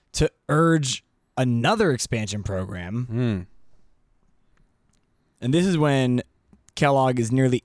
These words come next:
Speaker 1: eighty years old.
Speaker 2: Oh, my God.
Speaker 1: And he's still running the place. Uh, and so in nineteen twenty-eight,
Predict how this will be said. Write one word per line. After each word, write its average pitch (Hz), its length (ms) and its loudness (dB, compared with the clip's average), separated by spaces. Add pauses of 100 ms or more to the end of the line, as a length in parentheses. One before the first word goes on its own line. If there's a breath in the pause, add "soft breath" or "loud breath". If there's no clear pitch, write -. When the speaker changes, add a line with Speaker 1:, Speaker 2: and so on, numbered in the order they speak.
Speaker 1:
eighty 165 320 0
years 160 400 0
old. 127 400 0 (100)
Speaker 2:
Oh, 143 180 4
my 95 180 0
God. 90 360 -4 (1120)
Speaker 1:
And 139 80 0
he's 135 120 2
still 190 160 2
running 160 220 2
the 113 60 0
place. 80 340 -4 (640 soft breath)
Uh, 123 240 2
and 127 160 2
so 139 160 4
in 135 160 4
nineteen 151 420 2
twenty-eight, 131 720 0